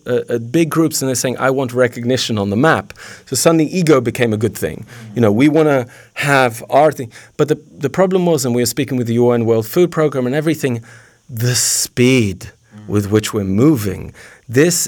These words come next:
Speaker 1: is a mobilization effort because we've got climate famine's gonna hit. We've got issues with, um, war, with currencies, with inflation, with destabilization. This now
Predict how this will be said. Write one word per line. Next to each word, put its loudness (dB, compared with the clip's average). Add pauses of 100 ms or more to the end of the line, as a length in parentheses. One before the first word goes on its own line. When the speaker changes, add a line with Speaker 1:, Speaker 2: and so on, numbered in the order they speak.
Speaker 1:
is 0
a 0
mobilization 0
effort -4
because -6
we've -2
got -6
climate 0
famine's -4
gonna -2 (140)
hit. -10 (460)
We've 0
got -2
issues -2
with, -2
um, 0
war, 2 (320)
with -8
currencies, 0
with -8
inflation, -2
with -6
destabilization. -2 (640)
This -2
now 0